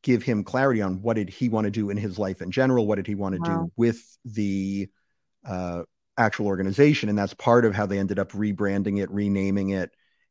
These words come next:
Speaker 1: And even though we didn't directly talk about finances,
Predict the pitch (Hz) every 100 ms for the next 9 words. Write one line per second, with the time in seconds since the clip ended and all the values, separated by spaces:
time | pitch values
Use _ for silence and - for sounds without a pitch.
0 | - 123 127 120 117 110 120 123 107 107
1 | 107 110 120 104 - 107 110 113 104 104
2 | 101 98 - - - 127 131 104 101 107
3 | 107 104